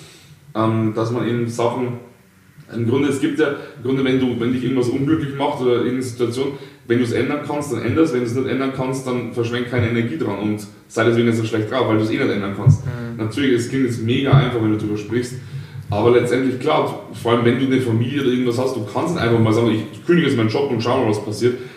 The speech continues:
Speaker 1: Das
Speaker 2: Mhm.
Speaker 1: ist einfach naiv, wenn du so, wenn du so denkst,
Speaker 2: Ja.
Speaker 1: weil, aber natürlich, ich möchte den Menschen dadurch auch irgendwo Mut machen, dass er sagt, „Hey, das geht.“ Und du, du lebst in einem Land,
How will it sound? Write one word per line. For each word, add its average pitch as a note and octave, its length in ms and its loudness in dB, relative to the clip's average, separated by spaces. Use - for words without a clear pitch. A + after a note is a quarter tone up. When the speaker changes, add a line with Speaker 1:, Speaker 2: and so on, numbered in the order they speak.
Speaker 1:
Das - 120 2
Speaker 2:
Mhm. - 40 0
Speaker 1:
ist E3 60 4
einfach C#3 240 4
naiv, C#3 460 2
wenn A#2 120 2
du A#2 80 2
so, A#2 260 0
wenn A#2 140 0
du A#2 60 2
so A#2 120 6
denkst, G#2+ 400 4
Speaker 2:
Ja. - 100 0
Speaker 1:
weil, A2 100 2
aber C3 200 0
natürlich, C#3+ 480 0
ich C3 40 -4
möchte D#3 240 4
den C#3 160 0
Menschen D3 240 2
dadurch C3+ 260 2
auch B2 120 0
irgendwo C#3+ 280 2
Mut D#3 320 2
machen, A2+ 220 2
dass A2 120 2
er A#2 60 4
sagt, C3 100 -2
„Hey, - 120 2
das A#2 340 -4
geht.“ - 340 0
Und C3 160 0
du, B2 60 -8
du C3+ 100 2
lebst D3+ 320 2
in C#3+ 80 -4
einem C3 100 4
Land, A#2+ 340 2